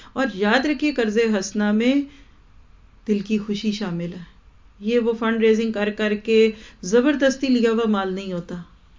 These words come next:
हसन क्या है? Beautiful, आसन, खूबसूरत। कर्ज ये नहीं कि चलो, चलो, आ जाते हैं मांगने, ले लो, जाओ, अब ना आना, ये मुराद नहीं है। कर्ज हसन,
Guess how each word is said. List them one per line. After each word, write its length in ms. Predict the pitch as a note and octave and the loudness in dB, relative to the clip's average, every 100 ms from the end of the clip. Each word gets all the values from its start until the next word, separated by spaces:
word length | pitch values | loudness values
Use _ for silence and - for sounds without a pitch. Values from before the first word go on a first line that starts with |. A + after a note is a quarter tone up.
| - - - | -20 -14 -4
हसन 280 | B3 F4 F4 | -2 -2 0
क्या 160 | B3+ F3+ | 0 -2
है? 120 | F3 - - - | -6 -20 -20 -8
Beautiful, 480 | G3 A3+ B3+ F#3+ E3 - - - - - - - - | -6 -2 -4 -4 -10 -10 -18 -18 -16 -18 -20 -16 -8
आसन, 460 | B3 A#3+ A3+ F#3 E3+ - - | -6 -6 -6 -6 -8 -14 -20
खूबसूरत। 640 | - A#3+ - D#4 E4 B3 - - - - - - | -16 -16 -10 -6 -2 -2 -2 -14 -20 -20 -20 -6
कर्ज 300 | C#4 D#4+ E4 | 2 2 2
ये 140 | E4 F4 | 0 0
नहीं 140 | F#4 | 0
कि 120 | D4+ G#3+ - - | -2 -2 -6 2
चलो, 180 | C#4 C#4 | 4 4
चलो, 200 | C4+ A#3 | 2 2
आ 100 | A3+ | 4
जाते 260 | A#3 A3+ | 2 2
हैं 60 | A3+ | 2
मांगने, 440 | G#3 G3+ G#3 G3+ G3+ | 2 2 2 0 4
ले 140 | B3 | 6
लो, 140 | B3 A#3+ | 8 6
जाओ, 220 | A3 G3 F3+ | 4 0 -2
अब 160 | A3 A3+ | -2 0
ना 100 | A#3 | 0
आना, 220 | G3+ F#3+ E3+ - - _ A3 | 0 -2 -10 -18 -20 _ -6
ये 100 | A#3 | -2
मुराद 320 | A3 G3+ G3 | 0 0 0
नहीं 140 | A3+ | -2
है। 120 | G#3+ - - - - | -4 -8 -18 -20 -10
कर्ज 260 | G3+ G#3+ A#3+ A3+ - | -10 -4 -6 -6 -10
हसन, 480 | G#3 - C#4 G#3+ | -14 -6 -2 -2